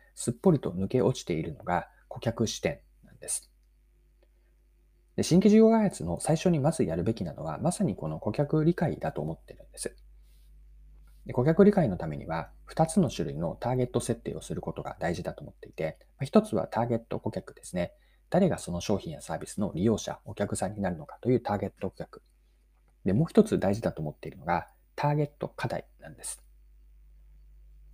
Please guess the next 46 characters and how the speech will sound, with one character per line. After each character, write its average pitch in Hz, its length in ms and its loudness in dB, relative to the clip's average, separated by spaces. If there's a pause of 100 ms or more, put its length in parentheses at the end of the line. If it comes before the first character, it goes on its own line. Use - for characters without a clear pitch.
(320)
で、 107 80 -2
タ 151 120 6
ー 185 100 6
ゲ 208 60 2
ッ - 80 -4
ト 190 100 0
顧 190 120 4
客 185 140 2
設 180 180 0
定 92 160 -2
か - 120 -12
ら 80 140 -2
自 76 160 -2
分 185 160 6
た 151 120 2
ち - 120 -8
が - 100 -8
想 92 180 0
定 85 160 -4
す - 140 -4
る 85 140 0
顧 101 120 0
客 135 240 2
像 98 120 0
を 78 120 -4
明 87 120 -4
確 92 220 -2
に 87 120 0
ま 98 100 0
ず - 160 -8
し - 160 -8
ま 85 80 -6
す - 100 -12
よ - 120 -18
ね。 120 160 -4 (760)
ま - 80 -8
あ、 - 40 -8
こ 147 100 2
れ 151 80 6
が 151 100 6
顧 139 160 4
客 139 300 4
定 110 200 0
義 - 140 -8
で - 100 -10
す。 - 200 -8